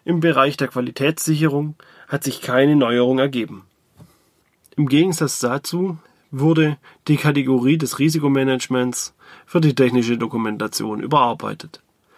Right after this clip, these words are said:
Eine Risiken-Nutzenanalyse ist gleich geblieben. Jedoch fordert die neue Verordnung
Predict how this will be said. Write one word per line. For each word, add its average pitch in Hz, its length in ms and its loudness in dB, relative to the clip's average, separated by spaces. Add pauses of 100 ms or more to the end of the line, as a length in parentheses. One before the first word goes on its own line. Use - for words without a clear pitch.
(440)
Eine 143 200 4
Risiken-Nutzenanalyse 160 2250 0 (320)
ist - 220 -6
gleich 151 240 0
geblieben. 107 480 -8 (600)
Jedoch 160 480 2 (160)
fordert 151 360 -2
die 135 80 2
neue 120 300 2
Verordnung 131 680 -2